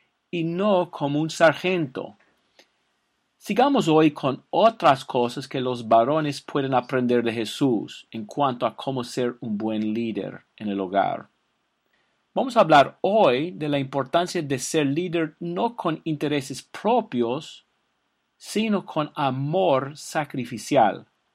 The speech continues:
Jesús condenó a los líderes de su día, los cuales eran ladrones, o como Jesús les llamó en Juan diez uno, salteadores. Dijo,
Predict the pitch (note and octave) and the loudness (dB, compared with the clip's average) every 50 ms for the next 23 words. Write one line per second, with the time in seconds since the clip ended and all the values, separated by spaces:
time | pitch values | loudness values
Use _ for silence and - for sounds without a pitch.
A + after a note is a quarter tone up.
0 | _ _ _ _ _ _ _ _ _ _ _ _ _ _ _ _ _ _ _ _ | _ _ _ _ _ _ _ _ _ _ _ _ _ _ _ _ _ _ _ _
1 | _ _ _ _ - G3+ - - D#4+ D#4+ G#3+ F3 E3+ E3+ - - _ _ - - | _ _ _ _ -2 -2 0 0 2 2 4 2 2 0 -4 -14 _ _ -6 -4
2 | F3 E3+ D#3 D#3 D#3+ E3 F3 F#3+ F#3+ F#3 F3+ F3 E3+ D3 B2 A#2+ A2+ B2+ C#3+ D3+ | -4 -2 0 -2 -2 -2 -2 0 0 0 0 0 -2 -4 -4 -4 0 2 2 2
3 | C#3 B2 A2 G#2 G#2+ G2+ G2+ A2+ A2 G#2+ - - B2+ A2 G#2+ B2+ A#2+ A2+ G#2+ G2 | 2 2 0 0 -2 -2 -2 -2 -4 -4 -6 -8 -10 -6 -4 -2 -2 0 0 0
4 | G2 G#2+ A2 - - - D#3 D3+ D#3 D3+ C#3 - _ - D#3+ E3+ F3 F#3 F#3 F3+ | 0 -2 -6 -8 -6 0 0 0 2 0 -4 -6 _ -4 -4 -2 -2 -2 -2 -4
5 | F3 D#3+ C#3+ B2+ A#2+ A2+ A2+ A2 G#2+ A2 A#2 A#2+ C3+ D#3+ E3 D#3 C3 A2 F#2+ - | -4 -4 -2 2 2 4 2 2 0 -2 -2 0 2 4 4 4 2 0 -2 -6
6 | - - - - - _ _ _ _ _ _ _ - A2 - B2 A2+ A2 G#2+ A2 | -10 -18 -20 -20 -20 _ _ _ _ _ _ _ -18 -12 -8 -8 -6 -6 -6 -6
7 | A#2+ A#2+ - D#3+ D#3+ D3+ D3 C#3 B2+ A#2+ C3+ B2 B2 B2+ C#3+ D3 C#3 B2 B2+ C3+ | -8 -6 -4 -4 -2 0 0 0 0 0 0 -2 -2 -2 -2 -2 -2 -2 0 0
8 | C3+ C3 C3+ C3 A#2+ B2 C3+ B2+ B2+ D3 E3 F3 E3+ E3+ D#3 - _ _ _ _ | 0 0 0 -2 -2 -2 -2 0 0 0 0 2 0 -2 -4 -6 _ _ _ _
9 | _ _ _ - - - - - F3 E3+ F3+ F3+ E3+ E3 D#3 D#3+ D3+ C#3+ C#3 C#3+ | _ _ _ -16 -12 -12 -2 2 2 4 4 2 0 -2 -2 0 2 2 2 4
10 | D#3+ E3+ D#3 B2 G#2+ F#2 - - - - - - - _ _ _ _ _ _ _ | 4 4 4 2 0 -2 -6 -10 -16 -20 -20 -20 -20 _ _ _ _ _ _ _
11 | _ _ _ _ _ _ _ _ - D#3 F3 D#3+ - E3+ D3+ D3 | _ _ _ _ _ _ _ _ -2 0 0 2 2 2 0 0